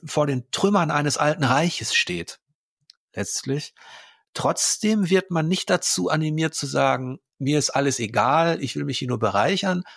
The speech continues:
sondern be-, man bekommt immer noch diesen fast schon pathetischen Auftrag. Den muss man nicht immer erfüllen, aber, äh, wer es tut, ähm, äh,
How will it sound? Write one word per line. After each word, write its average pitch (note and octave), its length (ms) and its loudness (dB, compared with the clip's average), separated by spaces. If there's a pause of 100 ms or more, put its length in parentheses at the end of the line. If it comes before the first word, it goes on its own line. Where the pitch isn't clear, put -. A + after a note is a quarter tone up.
(140)
sondern C#3+ 260 0
be-, C#3 220 0
man C#3+ 180 0
bekommt D3 360 0
immer G3 300 4
noch F#3+ 180 2 (160)
diesen D#3 580 -2 (280)
fast - 280 0
schon C#3 160 -2
pathetischen C#3 640 0
Auftrag. B2+ 540 2 (300)
Den C3 120 6
muss G3+ 220 4
man G3 140 6
nicht D3+ 100 2
immer D3+ 200 4
erfüllen, F#3 480 2
aber, C3+ 280 2 (320)
äh, C3 240 2
wer F3 340 2
es - 300 -2
tut, - 480 -6 (500)
ähm, D3 680 -4 (400)
äh, C#3 140 4